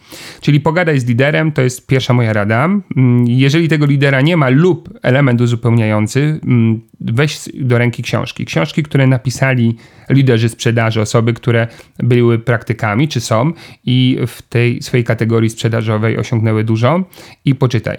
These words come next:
Poczytaj, dlatego że dla twojej podświadomości, mm, ale też i z punktu widzenia narzędziowego, e, czytanie jest podobnym procesem jak rozmowa. Czyli w tym momencie, kiedy czytasz na przykład rozdział Franka Bedgera,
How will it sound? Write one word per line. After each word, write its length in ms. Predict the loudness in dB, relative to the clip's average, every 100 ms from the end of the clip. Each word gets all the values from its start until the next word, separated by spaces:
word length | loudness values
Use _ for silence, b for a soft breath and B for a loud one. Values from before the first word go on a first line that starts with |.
| -6
Poczytaj, 460 | -4 -2 -2 0 0
dlatego 420 | 0 0 0 0
że 220 | 2 2
dla 140 | 2 0
twojej 200 | 0 -2
podświadomości, 920 | -2 -2 0 2 2 -2 -2 0 0 B B B _
mm, 600 | 0 2 4 2 2 2 0
ale 200 | 0 0
też 160 | 0
i 60 | 0
z 80 | -2
punktu 400 | -2 -2 0 2
widzenia 360 | 2 2 2
narzędziowego, 800 | 2 4 2 2 2 0 0 0 -2 B B B B
e, 180 | 0 0 -2 _ _ _ _ -4
czytanie 420 | -2 0 -2 0
jest 220 | -2 -2
podobnym 340 | 0 2 2 2
procesem 460 | 0 -2 -2 0
jak 160 | 0 0
rozmowa. 480 | 0 0 -2 -4 -10 B B B
Czyli 220 | -2 0
w 60 | 0
tym 120 | 0
momencie, 380 | 2 2 0 0
kiedy 340 | 2 2 2
czytasz 320 | 0 -2 -2
na 80 | -2
przykład 360 | -2 -2 0 0
rozdział 320 | 0 0 0
Franka 300 | 0 -2 -2
Bedgera, 520 | -2 -2 0 0 -2